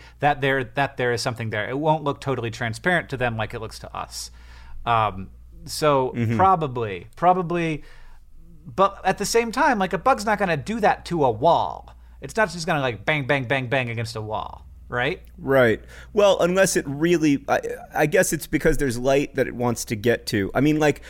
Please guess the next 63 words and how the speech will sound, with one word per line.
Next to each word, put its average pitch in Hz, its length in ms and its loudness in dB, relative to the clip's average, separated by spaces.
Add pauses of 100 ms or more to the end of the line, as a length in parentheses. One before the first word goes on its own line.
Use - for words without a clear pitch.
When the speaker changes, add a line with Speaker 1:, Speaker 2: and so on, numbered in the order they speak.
(220)
Speaker 2:
uh, 147 160 4
in 160 120 4
our 170 100 6
Speaker 1:
Yeah. 165 60 6
Speaker 2:
house, 147 280 4
for 127 160 -2
instance, 113 360 -2
at 120 200 0
night, 123 320 2
there's 110 160 0
always, 113 260 2
like, 113 160 0
a 107 80 2
wall 117 460 4
of 92 100 -2
moths 107 560 2
against 101 400 -2
the, 95 140 -4 (120)
the 110 220 -2
windows 107 520 2
trying 107 300 0
to 101 80 -6
get 104 280 0
inside 101 560 2
because 95 320 -4
there's 98 200 -2
light 110 240 2
inside 101 420 -2
and 101 100 -2
they 95 80 -2
think 110 200 -4
it's 95 140 -6
the 107 120 -4
moon 101 340 2
or 95 60 0
Speaker 1:
Mm-hmm. 92 80 -2
Speaker 2:
whatever. 95 400 -2
Speaker 1:
Mm-hmm. 143 280 -4
Speaker 2:
It 147 120 0
do-, 156 60 2
Speaker 1:
Mm-hmm. - 300 -4
Speaker 2:
bugs 277 300 2
are 165 80 0
not 156 180 0
very 127 220 4
smart, 135 360 0
and 131 120 0
I 127 60 0
often 156 340 0
think 131 200 -4
about, 123 340 2
like, 127 220 2
I, 139 220 4
I 143 140 2
anthropomorphize 131 1040 0
them 139 180 -2
a 135 60 -2
little 147 220 2
bit, 151 240 2
and 117 100 -2
I 117 80 0
think, 143 340 -4
like, 120 300 0